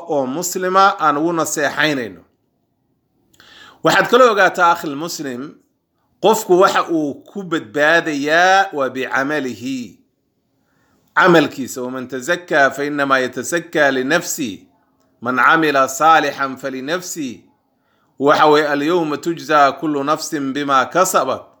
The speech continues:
Qof walba camalkiisii buu ku badbaadayaa.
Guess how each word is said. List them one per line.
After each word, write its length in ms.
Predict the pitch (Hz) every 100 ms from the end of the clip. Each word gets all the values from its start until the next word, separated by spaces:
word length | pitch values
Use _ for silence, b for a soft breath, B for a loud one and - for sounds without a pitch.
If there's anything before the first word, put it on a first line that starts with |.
| _ _ _ _ _ _
Qof 220 | 254 254
walba 340 | 233 208 180 165
camalkiisii 1040 | 165 180 160 143 170 147 135 - 160 180
buu 200 | 165 143
ku 80 | -
badbaadayaa. 800 | 147 139 110 139 147 151 131 107